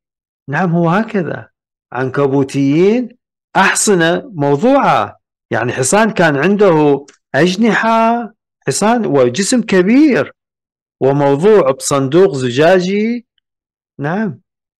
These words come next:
أسير وحوله عنكبوتيين، نمليين، زواحفيين، يغيرون بالجينات، يغيرون بالجينات، يشتغلون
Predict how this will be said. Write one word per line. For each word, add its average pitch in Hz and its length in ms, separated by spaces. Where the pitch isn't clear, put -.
أسير 214 580
وحوله 160 680
عنكبوتيين، 147 1000
نمليين، 151 720
زواحفيين، 143 1080
يغيرون 139 560
بالجينات، 110 600
يغيرون 113 540
بالجينات، 107 580
يشتغلون 131 960